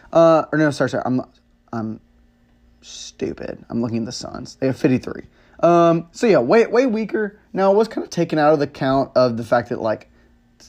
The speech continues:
strength of schedule and how hard their, their games are gonna be. So I would give myself, if they were in at, like, sixty, um, I'd be like, I'd count that as a win.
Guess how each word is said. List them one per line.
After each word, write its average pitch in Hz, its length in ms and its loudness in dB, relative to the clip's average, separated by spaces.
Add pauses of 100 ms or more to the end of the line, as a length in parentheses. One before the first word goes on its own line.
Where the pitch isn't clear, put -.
(160)
strength 117 520 -6
of 117 100 -4
schedule 110 560 0
and 113 100 -4
how 120 140 -2
hard 107 400 -4
their, 117 240 -2
their 117 180 0
games 113 260 -2
are 117 40 -6
gonna 117 180 -2
be. 113 240 0
So 113 360 -2 (380)
I 185 140 2
would 185 180 6
give 160 140 6
myself, 170 400 0
if 131 100 0
they 135 120 4
were 135 120 4
in 123 220 -2
at, 123 160 -4
like, 110 200 -8
sixty, 165 880 -2 (340)
um, 156 340 0
I'd 143 160 0
be 151 80 2
like, 139 220 0 (180)
I'd 131 160 -2
count 131 200 -4
that 139 80 2
as 127 100 0
a 135 60 0
win. 131 420 -2